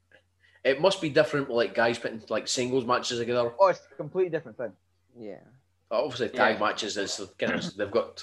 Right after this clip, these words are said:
Speaker 1: umpteen other boys to think about. Uh, so, like, the guy
Speaker 4: You
Speaker 1: must
Speaker 4: just
Speaker 1: like
Speaker 4: watching, be-, being there. Obviously, me and Bradley were there for a lot of, um, Zack Dynamite and Pac's match when they were
Speaker 1: Aye.
Speaker 4: sort of going over things beforehand,
Speaker 3: Yeah.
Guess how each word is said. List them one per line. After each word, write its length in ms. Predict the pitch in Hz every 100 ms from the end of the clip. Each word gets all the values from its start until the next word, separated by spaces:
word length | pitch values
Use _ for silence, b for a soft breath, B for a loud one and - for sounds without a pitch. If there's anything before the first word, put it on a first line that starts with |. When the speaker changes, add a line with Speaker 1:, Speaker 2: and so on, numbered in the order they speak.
| -
Speaker 1:
umpteen 320 | 117 - 113
other 180 | 107 107
boys 240 | 107 104
to 80 | 98
think 200 | 110 120
about. 200 | 110 113 - - -
Uh, 420 | 95 87 87 87 -
so, 260 | 98 92 - _ _ _ _ _ _ -
like, 180 | 110 95
the 80 | 113
guy 160 | 123 123
Speaker 4:
You 60 |
Speaker 1:
must 180 | 120 110
Speaker 4:
just 120 | 170
Speaker 1:
like 140 | 107 120
Speaker 4:
watching, 480 | - - 170 143 120 - _ _ _ - b b -
be-, 180 | 143 131
being 320 | 175 185 160
there. 280 | 151 120 127
Obviously, 260 | 131 127
me 100 | 135
and 100 | 127
Bradley 320 | 120 120 110
were 120 | 110 107
there 220 | 110 107
for 140 | 110
a 60 | 107
lot 280 | 107 107 -
of, 380 | 104 98 98 - - 104
um, 480 | 95 95 95 92 - _
Zack 220 | 98 104 98
Dynamite 360 | 104 98 98 -
and 220 | 98 98
Pac's 340 | 113 101 -
match 280 | 120 135 -
when 120 | 120
they 60 | 113
were 60 |
Speaker 1:
Aye. 120 | 127 87
Speaker 4:
sort 120 | 104
of 40 |
going 180 | 110 120
over 200 | 131 131
things 160 | 135 135
beforehand, 500 | 131 147 147 165 170
Speaker 3:
Yeah. 100 | 120